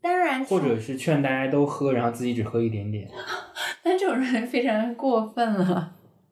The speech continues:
Speaker 1: 对。所以你现在认为你自己的酒量到底是怎么样？作为一个山东人，你认为你的酒量怎么样？
Speaker 2: 我觉得应该就是在正常的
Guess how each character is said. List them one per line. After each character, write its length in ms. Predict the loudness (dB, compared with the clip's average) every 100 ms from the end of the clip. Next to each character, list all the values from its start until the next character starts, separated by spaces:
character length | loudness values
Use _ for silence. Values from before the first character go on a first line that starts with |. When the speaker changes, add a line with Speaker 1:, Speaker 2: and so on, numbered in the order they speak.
| _ _ _ _ _ _ _ _ -14
Speaker 1:
对。 400 | -8 -6 -6 -10 -16 _ _ _ _ _ _ _ _ _ _
所 160 | -4 0
以 40 | 2
你 60 | 0
现 160 | 0 2
在 340 | 0 -2 -14 _ -2
认 160 | 2
为 140 | 2 2
你 60 |
自 60 | 0
己 60 |
的 80 | 0
酒 220 | 0 0
量 260 | 0 2 2
到 140 | 0
底 60 | 2
是 100 | 2
怎 160 | 2 0
么 80 |
样？ 120 | 2 2
作 140 | 0
为 80 | 2
一 60 |
个 80 | 2
山 320 | 2 0 0
东 180 | 0 0
人， 180 | 2 2
你 100 | 0
认 200 | 0 2
为 80 | 2
你 180 | 0 0
的 80 |
酒 220 | -2 0 2
量 220 | 2 2
怎 100 | -2
么 120 | -6
样？ 260 | -6 -8 -12 -20 _ _ _ _ _ -20 -8
Speaker 2:
我 240 | -2 0
觉 80 | 2
得 120 | 2
应 180 | 2 0
该 120 | 0
就 140 | 0 0
是 100 | 0
在 220 | 2 2
正 240 | 2 0
常 260 | 0 0 2
的 300 | 2 2 0